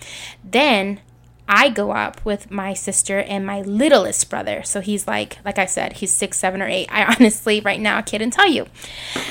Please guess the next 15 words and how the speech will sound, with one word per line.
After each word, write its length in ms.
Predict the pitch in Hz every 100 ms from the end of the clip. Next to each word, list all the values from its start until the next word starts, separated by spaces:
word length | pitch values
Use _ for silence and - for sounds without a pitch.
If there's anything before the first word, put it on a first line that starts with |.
| - - - -
Uh, 260 | 254 254 240
I 40 | 247
wanna 240 | 294 508
say 200 | 523 440
he's 200 | 403 415
seven. 720 | - - - 262 294 220 - - - - - - -
We're 100 | 262
gonna 140 | 381
go 120 | 392
with 120 | 330 -
seven. 520 | - 190 165 - - - - - - - -
I 60 | 330
think 120 | 381
it's 120 | -
seven. 400 | - 139 - -